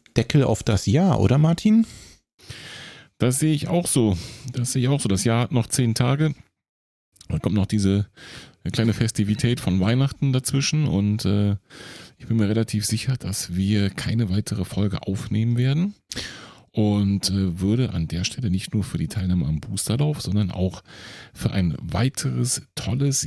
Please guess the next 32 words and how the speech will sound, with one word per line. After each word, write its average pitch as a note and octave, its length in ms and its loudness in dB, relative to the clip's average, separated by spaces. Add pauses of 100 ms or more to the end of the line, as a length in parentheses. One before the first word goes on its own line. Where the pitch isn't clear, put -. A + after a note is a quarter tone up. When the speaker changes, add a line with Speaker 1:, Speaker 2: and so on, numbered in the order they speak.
(140)
Speaker 2:
Jahr, A2 360 0
was F2+ 240 0
läuft, G2 340 -2
Podcast G2+ 580 -4
schon F#2 100 0
mal D2+ 100 0
allen G2 300 0
Hörerinnen F#2 360 0
und - 160 -6
Hörern F#2 380 0 (140)
Danke F#2+ 360 -2
sagen. C#3 400 -2 (1700)
Vielen F2 280 0
lieben D#2 240 0
Dank. B2+ 320 -4 (1300)
Und G2 640 2
euch F#2 320 -4
auf - 200 -6
jeden F#2+ 180 0
Fall - 160 -4
ein D#2+ 140 -4
schönes D#2 280 -4
Weihnachtsfest G#2 640 -4
wünschen, D3+ 380 0
sofern F3+ 380 0
ihr - 40 -6
diese G#2+ 220 0
Folge F2+ 260 -2
noch D#2 160 0
vor A2+ 220 -4
Weihnachten G2+ 400 -4
hört. B2 260 -2